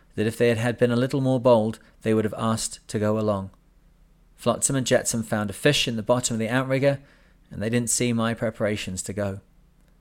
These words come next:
The last of the islanders stepped off the decks by aid of the shrouds and settled themselves into their loaded craft.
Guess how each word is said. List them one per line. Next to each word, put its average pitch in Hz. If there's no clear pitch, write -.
The -
last 139
of 143
the 135
islanders 120
stepped -
off 131
the 123
decks 110
by 107
aid 113
of 104
the 107
shrouds 104
and 101
settled 123
themselves 110
into 110
their 104
loaded 104
craft. -